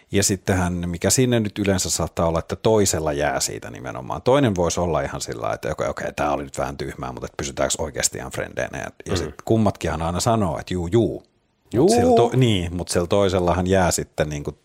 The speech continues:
Speaker 1: tunteet jylläämään, ja sit
Speaker 2: Mm.
Speaker 1: se sanoo nimenomaan juu, juu sen takia, että se voi vielä sit kuitenkin olla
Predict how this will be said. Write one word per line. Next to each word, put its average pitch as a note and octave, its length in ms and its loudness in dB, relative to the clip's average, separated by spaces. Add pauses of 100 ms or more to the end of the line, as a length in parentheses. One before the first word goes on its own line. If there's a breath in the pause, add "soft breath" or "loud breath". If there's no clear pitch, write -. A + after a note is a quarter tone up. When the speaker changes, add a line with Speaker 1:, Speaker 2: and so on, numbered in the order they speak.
(260)
Speaker 1:
tunteet D#2 400 -2 (160)
jylläämään, C#3 640 -2
ja C#3 100 -4
sit D#3+ 120 -2
Speaker 2:
Mm. C#3+ 60 -6
Speaker 1:
se - 80 -4
sanoo C#2+ 300 -4
nimenomaan D2 520 -6
juu, D2+ 180 -6
juu E2 380 -2
sen C#2+ 200 -4
takia, - 340 -8
että - 100 -6
se - 100 -4
voi C3 200 -4
vielä C#3 180 -2
sit - 180 -6
kuitenkin C#2 360 -4
olla C#2 100 -2